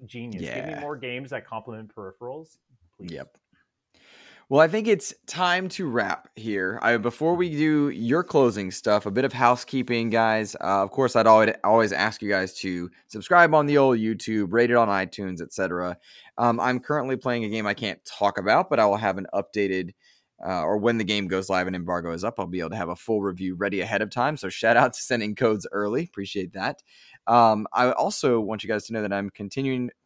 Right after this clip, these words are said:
Speaker 2: to play Back for Blood, having a blast. I'm thinking about picking up Crysis Trilogy Remastered. Uh,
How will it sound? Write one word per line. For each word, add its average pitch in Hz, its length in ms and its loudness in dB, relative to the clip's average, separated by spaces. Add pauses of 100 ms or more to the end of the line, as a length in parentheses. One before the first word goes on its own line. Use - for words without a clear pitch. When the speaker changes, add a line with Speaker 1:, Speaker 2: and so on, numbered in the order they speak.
(140)
Speaker 2:
to 151 80 -8
play 190 260 0
Back 156 220 4
for 120 80 -6
Blood, 110 240 2
having 127 260 2
a 117 60 0
blast. 98 380 -4
I'm 95 120 -6
thinking 180 280 -4
about 143 200 2
picking 120 200 -4
up 104 140 -8
Crysis 101 440 -6
Trilogy 92 400 -8
Remastered. 85 680 -8 (540)
Uh, 90 240 -4